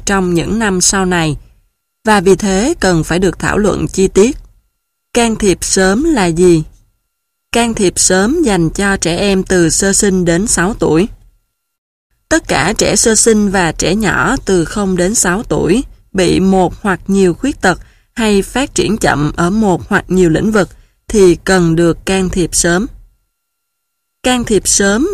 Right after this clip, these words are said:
gồm tất cả các trẻ có nguy cơ phát triển chậm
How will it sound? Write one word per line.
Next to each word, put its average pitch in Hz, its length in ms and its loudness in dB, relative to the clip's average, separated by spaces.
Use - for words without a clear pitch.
gồm 185 300 2
tất 277 200 -2
cả 170 180 0
các - 180 -6
trẻ - 300 -2
có 233 200 -2
nguy 240 160 -2
cơ 196 320 0
phát 185 300 -6
triển 190 220 0
chậm 147 360 0